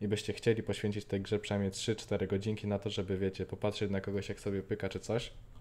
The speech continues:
możecie napisać podanie, jeszcze później z wami porozmawiam, jak to mniej więcej wygląda. Także to tyle. Mamy na serwer, tylko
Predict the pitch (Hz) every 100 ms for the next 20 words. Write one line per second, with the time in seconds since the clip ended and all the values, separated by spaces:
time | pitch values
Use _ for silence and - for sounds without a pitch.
0 | - - - - - - - - - -
1 | 131 127 123 113 107 110 107 - 107 120
2 | 123 107 - 107 104 104 98 98 98 101
3 | 101 113 110 107 101 - 101 98 98 95
4 | 90 90 90 85 80 90 - - - -
5 | - - - 101 104 107 95 92 - 101
6 | 107 110 - - - - - 107 110 104
7 | 98 - 110 110 104 101 98 98 98 98